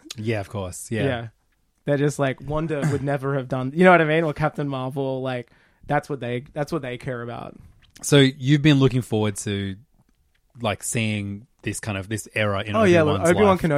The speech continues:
Speaker 1: Kenobi's been one of my, like, favorite characters, um, because of the prequels. You know, he's fine in A New Hope, but he's kind of just, you know, the, the, the wise old wizard role that guides the hero. And
Speaker 2: And he's the only person to,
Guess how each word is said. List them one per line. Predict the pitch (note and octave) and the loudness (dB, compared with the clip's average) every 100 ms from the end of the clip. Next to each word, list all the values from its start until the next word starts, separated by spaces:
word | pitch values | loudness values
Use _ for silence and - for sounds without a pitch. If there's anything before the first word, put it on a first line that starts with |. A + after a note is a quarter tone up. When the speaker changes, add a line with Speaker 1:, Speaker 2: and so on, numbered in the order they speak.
| C#3 | 0
Speaker 1:
Kenobi's | C#3 | 0
been | C#3 C3+ | -2 -4
one | C3 C3 | -4 -4
of | |
my, | C3 B2+ | -4 -6
like, | B2 A#2+ A#2 _ _ _ _ _ _ _ _ | -6 -8 -10 _ _ _ _ _ _ _ _
favorite | - D3+ C#3+ C3+ | 0 0 0 -6
characters, | C3 B2 A#2+ - B2 B2 A#2+ _ _ _ _ _ | -8 -10 -10 -10 -12 -10 -14 _ _ _ _ _
um, | D3 C#3 C3 B2+ - _ _ - | -2 0 -2 -8 -16 _ _ -4
because | D#3+ E3+ D#3 | 0 0 0
of | |
the | C#3+ | -6
prequels. | C#3+ B2+ C3 B2 B2+ D3 | -6 -8 -8 -12 -10 -2
You | D3+ | 0
know, | C#3 | 0
he's | D3+ | -4
fine | - D#3+ D#3 D3 | 0 4 4 2
in | C3 B2 - | -4 -8 -12
A | C#3+ | -6
New | C3+ B2 | -4 -2
Hope, | B2 B2+ B2 _ _ - | -4 -4 -8 _ _ -10
but | C3 | -8
he's | B2+ | -8
kind | - C3 B2 | -12 -12 -12
of | |
just, | A#2 A#2+ - _ - | -12 -12 -14 _ -12
you | C#3 | -12
know, | A#2 | -6
the, | B2+ B2 | -8 -4
the, | C3 C3 A#2 - | -2 -2 -6 -10
the | C#3+ | -8
wise | B2+ B2 B2 | -6 -8 -8
old | B2+ A#2 C3+ | -10 -10 -10
wizard | B2 B2 B2+ | -8 -6 -4
role | B2+ C3 B2+ | -4 -8 -8
that | A#2 A#2+ _ - - - | -12 -12 _ -20 -20 -10
guides | - B2 B2 B2+ | -6 -4 -6 -10
the | C#3 | -8
hero. | A#2+ B2+ C3 C#3+ D3+ - - - _ - | -4 -2 -2 -2 -4 -14 -20 -20 _ -6
And | C3+ C3 B2+ | -4 -2 -2
Speaker 2:
And | A#2+ | -2
he's | A#2+ | -2
the | A#2+ | 0
only | A#2 A#2 A2+ A2 G#2 | 0 0 0 -2 -4
person | - - G#2+ - G#2 | -6 -4 -4 -2 -6
to, | G2+ | -8